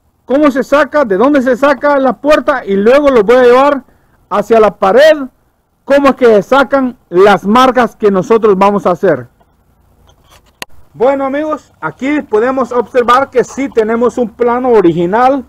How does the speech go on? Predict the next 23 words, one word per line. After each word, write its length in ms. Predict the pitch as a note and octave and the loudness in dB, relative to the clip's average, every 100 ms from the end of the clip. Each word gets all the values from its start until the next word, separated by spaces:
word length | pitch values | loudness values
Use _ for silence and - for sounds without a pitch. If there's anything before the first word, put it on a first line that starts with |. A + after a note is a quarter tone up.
| _ | _
para 220 | G3+ G3 | -2 -2
una 240 | G#3 G#3+ | -2 -4
casa. 400 | G#3 A#3+ G#3 A3+ B3+ - _ - _ _ _ _ | -4 -4 -4 -6 -8 -14 _ -20 _ _ _ _
Y 80 | F#3 | -4
lo 160 | A3 | -2
que 80 | - | -2
me 160 | G3+ A3 | -4 -2
gusta 300 | C4+ B3 B3 | -2 -2 -2
de 60 | |
este 180 | A#3+ A#3+ | 0 -2
plano, 360 | - C4 C4+ G3+ | -2 -2 -2 -2
pues 200 | G#3 - | -4 -4
que 120 | G3+ | -8
tiene 260 | A3 A#3 - | -4 -6 -2
toda 240 | A#3 A#3 | 0 0
esa 120 | G3 | 0
información. 600 | G3+ G3 F3 D#3 A#3+ G3+ | -4 -2 -4 -2 -2 -2
Les 160 | D3 C#3+ | -4 -4
digo, 220 | B3+ B3+ | 0 0
me 200 | G3 F3 | 0 -4
gusta 220 | G#3+ B3+ | -4 -4
este 120 | A3 | -4
plano 440 | - A#3+ D4 D#4 | -4 -2 -2 -2